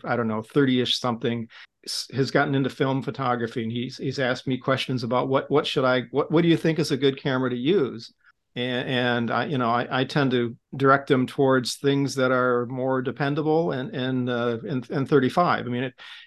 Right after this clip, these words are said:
I, I, I just got interested in the Nikonos two. Why? Well, because it's got a big viewfinder.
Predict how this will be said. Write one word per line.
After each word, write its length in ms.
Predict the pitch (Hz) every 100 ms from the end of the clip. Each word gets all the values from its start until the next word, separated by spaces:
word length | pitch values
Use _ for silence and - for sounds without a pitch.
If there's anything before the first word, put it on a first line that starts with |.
| _
I, 80 | 127 131 131 127 123
I, 80 | 139 -
I 100 | 131
just 220 | 139 147
got 160 | 147 135
interested 480 | 131 156 - 147 139
in 160 | 131
the 60 | 131
Nikonos 600 | 127 123 147 139 127 -
two. 260 | - 156 104
Why? 280 | 113 127
Well, 240 | 151 123 135
because 320 | 143 151 -
it's 80 | -
got 160 | 139
a 40 | 113
big 260 | 107 160
viewfinder. 640 | 135 156 147 127 127 165